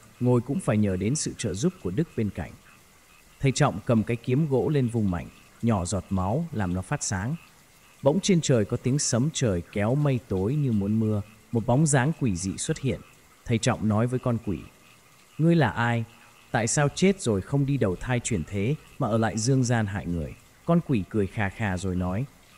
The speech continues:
"Cái lão già nghiện rượu kia, ngươi có tư cách gì hỏi ta? Ngươi hỏi nhầm người rồi. Để hôm nay ta sẽ cho ông biết thế nào là kính trên nhường dưới." Nói xong con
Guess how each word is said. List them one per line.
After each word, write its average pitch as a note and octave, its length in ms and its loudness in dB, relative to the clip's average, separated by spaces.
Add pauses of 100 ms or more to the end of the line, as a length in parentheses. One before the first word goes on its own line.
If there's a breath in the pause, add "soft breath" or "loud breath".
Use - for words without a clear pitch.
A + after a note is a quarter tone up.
(560)
"Cái C#3+ 100 6
lão C#3 180 6
già C3 260 4
nghiện G2+ 260 0
rượu G#2 300 -2
kia, B2 280 0 (460)
ngươi C#3+ 160 4
có D3+ 120 0
tư F3+ 180 2
cách F#3+ 240 0
gì A#2+ 160 -2
hỏi F#2 200 -6
ta? F#2+ 320 -4 (340)
Ngươi C3+ 180 4
hỏi G#2 180 0
nhầm F#2+ 240 0
người F2+ 180 -2
rồi. E2 320 -6 (380)
Để A#2 100 2
hôm D3+ 240 4
nay C#3+ 160 4
ta C3 160 -2
sẽ - 200 -4
cho C#3 180 -2
ông C3 220 2
biết E3+ 180 0
thế C3 120 -2
nào A2+ 240 0
là D#2+ 140 -4
kính G#2 340 -2
trên A#2+ 240 0
nhường D#2+ 180 -2
dưới." F2 300 -4 (1400)
Nói B2+ 160 4
xong F3+ 240 2
con D#3+ 180 0